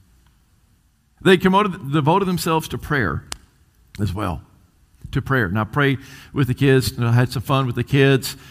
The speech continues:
I'm a little rusty, but I'm learning again. Uh, but, uh, devoted themselves to prayer. You know, the first thing that, that when that explosion happened on the spacecraft, Apollo thirteen,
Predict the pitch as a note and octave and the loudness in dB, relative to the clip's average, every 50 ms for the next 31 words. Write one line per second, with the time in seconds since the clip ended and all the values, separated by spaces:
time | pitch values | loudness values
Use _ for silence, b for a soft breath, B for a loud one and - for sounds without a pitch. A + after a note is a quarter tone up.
0 | B B B B B B A#2+ A#2 C3 D#3 E3+ D#3+ C#3 C#3 D3+ D#3+ D3 - - D#3+ | B B B B B B 0 4 4 6 6 6 6 6 6 4 4 2 2 0
1 | D3+ C3 A#2+ A2 A2+ A#2 A#2 A#2 B2 C3 C3 B2 A#2 A#2+ G2 A#2 B2 B2 B2 B2 | 0 0 0 0 0 0 0 0 0 0 0 0 0 -2 0 0 2 2 2 2
2 | B2 G2+ - - - - G#2+ G#2+ G#2 G2 F#2 F2+ - F2 - B B B B B | 2 0 -2 -4 -4 -2 0 2 2 2 0 0 -2 -2 -4 B B B B B
3 | B B C3 B2 A#2+ - - A2+ B2 A#2+ A#2 A2 A2 G2+ G2+ G#2 B B B - | B B 0 0 0 0 0 0 0 0 2 2 0 0 -2 -4 B B B -12
4 | - C3 B2+ D3 D#3+ F3+ E3 D#3 D3 - - C#3+ C#3+ C3+ - - - - - C3+ | -10 -8 -6 -4 -4 -2 -2 -4 -4 -4 -4 -4 -4 -6 -8 -10 -14 -10 -6 -6
5 | B2+ G#2 E2 D2 C#2+ - - _ _ _ _ _ - E3 F3 E3 D3 - - A3+ | -4 -4 -4 -6 -6 -8 -12 _ _ _ _ _ 0 2 2 2 2 2 2 2
6 | B3+ C4+ - - G#3+ A3 G#3+ G#3+ G#3 G3 F3 D#3 A#2+ - B B B B B D3+ | 2 2 2 2 2 4 4 4 2 2 2 0 0 -2 B B B B B 2
7 | D3 D3 D3+ D3 C#3+ D3+ D#3 D3+ C#3+ C3 C3 B2 - - F3 F#3 G#3 G#3 E3+ F3 | 2 2 0 -2 0 0 2 4 4 4 2 2 -2 0 2 4 4 4 4 4
8 | E3+ D3+ D#3+ E3 - C#3+ E3 E3 D3+ B2+ C3+ C#3 B2+ A#2 - - D3+ D3 D3 - | 4 4 6 6 6 4 2 0 0 0 0 0 0 -2 -2 0 0 0 0 0
9 | - - A2+ F#2+ F#2+ F#2+ G2 - - b b b b b A2 C3+ C3 C3 C3+ B2+ | -2 -2 -2 0 0 0 -2 -6 -10 b b b b b -2 0 0 2 2 0
10 | C3+ B2+ B2 - B2+ A2+ G#2+ G#2 | 0 0 0 0 0 0 0 -2